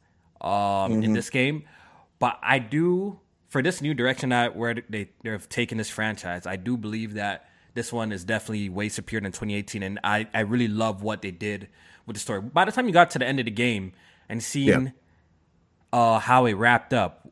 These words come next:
Speaker 1: what, what was your thoughts, um, of the ending of the game? You see, I, I came, I think I came last podcast. I told you that ending was kinda
Speaker 2: Yeah.
Speaker 1: beautiful to me.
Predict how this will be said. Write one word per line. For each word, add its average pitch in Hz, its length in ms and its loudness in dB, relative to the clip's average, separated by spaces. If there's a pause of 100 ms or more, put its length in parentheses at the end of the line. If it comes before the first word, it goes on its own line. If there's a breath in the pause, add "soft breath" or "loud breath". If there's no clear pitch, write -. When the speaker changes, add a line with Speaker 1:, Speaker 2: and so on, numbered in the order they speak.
Speaker 1:
what, 151 260 0
what 127 160 0
was 160 140 -2
your 143 100 2
thoughts, 110 520 0
um, 107 400 -4
of 101 120 -8
the 104 160 -6
ending 107 260 -2
of 101 100 -4
the 101 40 -6
game? 98 380 -6
You 110 40 -6
see, 156 160 0
I, 143 220 8
I 147 60 0
came, 175 200 -2
I 151 60 0
think 156 200 -2
I 127 60 -2
came 120 220 -6
last 139 260 2
podcast. 101 300 -4
I 95 80 -4
told 113 300 -6
you 87 100 -12
that 113 180 -4
ending 123 200 -6
was 95 120 -12
kinda - 280 -6
Speaker 2:
Yeah. 131 160 10
Speaker 1:
beautiful 110 220 6
to - 120 -8
me. 113 160 -2